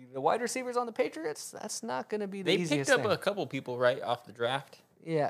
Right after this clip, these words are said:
Speaker 1: dude, but I'm telling you, it's a big difference. Unless they get Antonio Brown, which I don't think they want. <laughs>
Speaker 2: He got suspended. He got officially suspended.
Speaker 1: Yes.
Speaker 2: Um,
Speaker 1: Half the year.
Speaker 2: half the year. He's gonna come. He's gonna be knocking on Bill Belichick's door week eight.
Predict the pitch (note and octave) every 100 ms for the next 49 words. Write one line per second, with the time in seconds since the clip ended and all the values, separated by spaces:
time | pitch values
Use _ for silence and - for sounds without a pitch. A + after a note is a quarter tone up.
0 | C3+ C3+ C3+ A2+ A2+ G2+ - _ _ _
1 | _ _ B2 A#2+ A#2+ G#2 G2 F#2+ - -
2 | A#2 C3 C#3+ D3 - G#2+ - _ C#3 D#3+
3 | G3 D#3+ C3 C3 C#3+ C3 A#2 A#2+ A#2 G2+
4 | G#2 G2+ G#2+ - A2 G2+ B2 C#3 A#2 -
5 | _ - B2 B2+ - A#2 - _ - D#3
6 | F#3+ D#3+ C3+ - D#3 C#3+ C#3+ E3+ C#3 D#3+
7 | D#3+ E3 - B2+ C#3+ C3+ A2 A2 - _
8 | B2 F2+ - - - _ A2+ A2 G#2 G2
9 | F2+ F2 - _ C3 B2+ - A#2+ G2 G#2+
10 | - C3 B2+ - C3 B2 A2+ G2 A2+ C3
11 | C3+ A#2+ A2 C3 - B2+ C3+ A#2 - A2+
12 | A2 A2 A#2 A#2+ A2+ A2+ A#2 A2+ A#2 A2
13 | - A2 - A#2 G#2+ A#2+ A2+ G#2 E2+